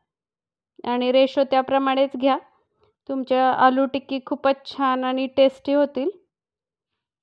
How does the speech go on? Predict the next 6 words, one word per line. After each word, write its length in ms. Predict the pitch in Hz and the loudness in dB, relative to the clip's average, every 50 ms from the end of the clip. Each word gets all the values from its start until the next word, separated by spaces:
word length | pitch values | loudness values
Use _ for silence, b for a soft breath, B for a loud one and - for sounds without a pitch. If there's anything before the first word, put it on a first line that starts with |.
| _ _ _ | _ _ _
तर 100 | 247 247 | -10 -10
कढईने 560 | 247 - - 262 254 247 247 247 254 254 254 | -6 -2 0 0 2 2 2 2 2 0 -2
तेल 340 | 262 262 - 269 262 254 269 | -4 0 2 2 2 2 0
सोडायचं 520 | 262 - 311 277 262 247 247 240 247 262 247 | 0 2 2 2 4 2 0 -2 0 -2 0
आहे 240 | 247 226 254 311 427 - _ _ _ _ _ _ _ _ _ _ _ _ _ _ _ - - | 0 0 -2 -4 -4 -6 _ _ _ _ _ _ _ _ _ _ _ _ _ _ _ -14 -10
आणि 640 | 233 233 233 233 233 233 233 233 233 240 240 233 | -8 -6 -4 -4 -4 -4 -4 -4 -4 -4 -4 -6